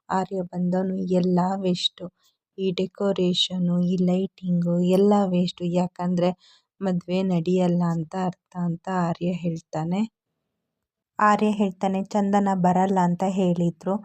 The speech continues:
ನಾವೆಷ್ಟು ಕರೆದ್ರೂ ಬರಲ್ಲ ಅಂತ ಹೇಳಿ ಆ ಡ್ರೈವರ್ ಜೊತೆನೇ ಹೋದ್ಲು ಅಂತ ಹೇಳ್ತಾರೆ. ಅಷ್ಟೊತ್ತಿಗೆ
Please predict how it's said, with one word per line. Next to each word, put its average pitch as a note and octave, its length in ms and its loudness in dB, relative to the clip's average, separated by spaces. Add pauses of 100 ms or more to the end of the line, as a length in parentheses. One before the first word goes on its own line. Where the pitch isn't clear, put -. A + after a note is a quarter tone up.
(440)
ನಾವೆಷ್ಟು F#3+ 420 0
ಕರೆದ್ರೂ G3+ 400 0
ಬರಲ್ಲ F#3+ 380 0
ಅಂತ F#3 240 0
ಹೇಳಿ F#3 200 0
ಆ F3+ 120 4
ಡ್ರೈವರ್ F#3+ 500 0
ಜೊತೆನೇ F#3 440 -2
ಹೋದ್ಲು F#3 480 -2
ಅಂತ F3 260 0
ಹೇಳ್ತಾರೆ. F3 440 -4
ಅಷ್ಟೊತ್ತಿಗೆ F3+ 580 -2